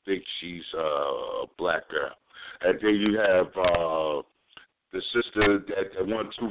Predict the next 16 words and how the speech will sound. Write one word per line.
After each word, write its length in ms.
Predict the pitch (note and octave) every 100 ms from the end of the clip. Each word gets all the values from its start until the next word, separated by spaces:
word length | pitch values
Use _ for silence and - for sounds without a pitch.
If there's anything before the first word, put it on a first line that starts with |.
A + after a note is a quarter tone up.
| F#2+
races 380 | G#2 G2+ G2 F#2+
in 140 | F#2+ F2
the 80 | D#2+ -
swimming. 380 | A#2 G#2 D2+ C2+ - - - -
Yeah, 200 | F#2 G#2 F2+ -
she's 140 | A#2
a 80 | - - F2+
sister. 240 | F2 D#2+
You 80 | G2+
could 160 | - -
tell. 400 | G#2+ F#2 D#2+ - -
Yeah, 640 | D#2 D#2 E2+ F2 F2+ F#2 F2+ - - _
yeah. 240 | - E2+ E2+ E2
Uh, 360 | F2+ E2+ D#2 - _
that 240 | A#2 G#3+
was 100 | C4+